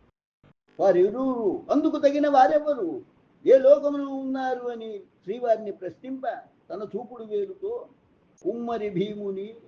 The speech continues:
అతని భార్యయగు తమాలిని చూపించగా శ్రీ భూదేవేరి ఇరువురు ఆశ్చర్య చ-, ఆశ్చర్యచకితులయ్యి, "స్వామి జగన్నాటక సూత్రధారి, అది ఎట్లు సాధ్యమని?" ప్రశ్నింప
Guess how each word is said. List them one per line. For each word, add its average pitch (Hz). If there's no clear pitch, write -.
అతని 208
భార్యయగు 220
తమాలిని 208
చూపించగా 185
శ్రీ 294
భూదేవేరి 262
ఇరువురు 233
ఆశ్చర్య 226
చ-, 196
ఆశ్చర్యచకితులయ్యి, 196
"స్వామి 262
జగన్నాటక 311
సూత్రధారి, 233
అది 185
ఎట్లు 254
సాధ్యమని?" 208
ప్రశ్నింప 180